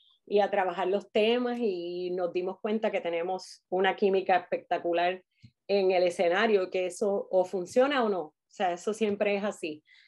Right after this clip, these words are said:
Es o sí o sí. No es, me, es, tú sabes, es, no es ni, ni sí ni no. Es como que una cosa que funcionó inmediatamente y nos dimos todos cuenta de que,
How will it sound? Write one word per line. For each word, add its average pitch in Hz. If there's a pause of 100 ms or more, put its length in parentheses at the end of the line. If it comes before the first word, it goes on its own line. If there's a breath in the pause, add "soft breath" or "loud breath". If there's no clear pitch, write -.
(140 soft breath)
Es 233
o 180
sí 359 (120)
o 190
sí. 190 (280)
No 233
es, 302
me, 269
es, 262 (140)
tú 254
sabes, 220
es, 247
no 208
es 254
ni, 214
ni 214
sí 294
ni 254
no. 185
Es 226
como 226
que 208
una 208
cosa 220
que - (400 soft breath)
funcionó 202
inmediatamente 214
y -
nos 196
dimos 196
todos 190
cuenta 196
de 175
que, 165